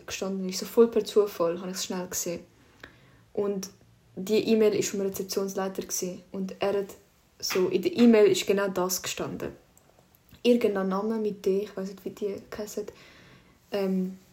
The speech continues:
hat einen guten Eindruck gemacht. Und ich bin froh, dass sie uns in Zukunft unterstützen wird bei der Rezeption. Lana erhält ihre Verabschiedung am zwanzigsten Juni. Und ich bin, ich habe so nicht gecheckt, hey, die Verabschiedung, weisst,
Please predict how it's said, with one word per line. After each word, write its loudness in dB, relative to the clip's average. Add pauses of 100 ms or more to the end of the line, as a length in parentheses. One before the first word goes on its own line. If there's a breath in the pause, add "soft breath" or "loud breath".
(460)
hat 0
einen 2
guten 4
Eindruck -4
gemacht. -4
Und -4
ich -6
bin -12
froh, 0
dass 0
sie -2
uns -2
in -10
Zukunft -4
unterstützen -4
wird -2
bei -6
der -4
Rezeption. -8 (580 loud breath)
Lana 6
erhält 0
ihre -2
Verabschiedung 0
am -4
zwanzigsten -2
Juni. -4 (480 soft breath)
Und -8
ich -10
bin, -6
ich -10
habe -2
so -2
nicht -4
gecheckt, -8
hey, -6
die -14
Verabschiedung, -2 (160)
weisst, -6